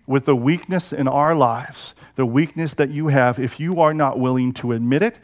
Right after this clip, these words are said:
if you're not willing to confess it, if you try to shove it away,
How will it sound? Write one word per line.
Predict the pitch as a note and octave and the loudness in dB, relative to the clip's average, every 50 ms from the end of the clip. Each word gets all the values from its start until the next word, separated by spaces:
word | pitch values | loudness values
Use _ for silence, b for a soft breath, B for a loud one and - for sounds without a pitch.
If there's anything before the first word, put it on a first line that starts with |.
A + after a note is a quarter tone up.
| B B D#3 B | B B -12 B
if | C3 A#2+ - | -6 -6 -4
you're | B2 B2+ C3+ | -2 -2 0
not | C3 C3 B2 - | 2 2 0 0
willing | B2+ B2+ B2+ B2+ B2 A#2+ | 0 0 0 2 0 0
to | A#2 A2+ | -2 -4
confess | - - A2+ G#2+ - - C#3+ E3+ F3 - | -8 -8 -10 -8 0 2 2 2 4 0
it, | A3+ G3 F3 B B B | -4 -4 -4 B B B
if | A#2 G#2+ | -8 -6
you | A#2 A#2+ | -6 -4
try | - B2+ A#2+ | 0 0 0
to | A2 A#2 | 0 0
shove | G#2+ - - D3+ D3 C#3+ | -4 -2 2 2 2 2
it | D3 C3+ | 2 -2
away, | B2+ B2+ C#3+ D#3 F#3 G#3+ | 0 2 2 2 2 2